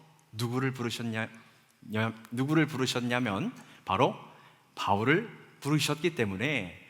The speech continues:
이 바울은 복음에 열정적일 수밖에 없었던 것입니다.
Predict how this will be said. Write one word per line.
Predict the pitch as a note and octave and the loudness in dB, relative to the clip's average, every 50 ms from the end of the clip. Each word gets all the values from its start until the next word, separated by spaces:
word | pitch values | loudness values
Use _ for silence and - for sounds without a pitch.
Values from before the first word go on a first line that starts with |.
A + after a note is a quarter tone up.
| - - - - | -20 -20 -10 -4
이 | G3 A3+ B3 B3 | 0 0 0 0
바울은 | - - A#2+ B2 B2 C3 D#3+ A#2+ E2 - - - - - _ _ _ _ _ _ - | 0 0 0 0 2 0 -2 -4 -4 -6 -12 -18 -20 -20 _ _ _ _ _ _ 0
복음에 | - D#3 D#3+ D#3+ F#3+ F3+ D#3+ B2+ G2+ D2+ - - - - - - - - C3 | 6 6 6 8 8 6 6 6 4 2 -2 -10 -18 -20 -20 -20 -18 -6 0
열정적일 | B2 B2+ C#3+ D#3 D#3+ D#3 D#3 D#3 - - G3+ G3+ F#3+ F3+ E3+ D3+ C#3+ | 2 4 6 6 4 4 0 -4 0 0 0 0 0 -2 -2 -2 -2
수밖에 | C3+ - C3 A#2 G#2+ - - A#2+ A2+ A2 | -4 -2 -4 -6 -6 -4 -4 -4 -2 -2
없었던 | - G2 - - G#2+ - - F2 | -4 -6 -8 -8 -10 -10 -10 -12
것입니다. | E2 D#2+ - - F2 D#2 - - - | -12 -12 -14 -16 -18 -18 -18 -20 -20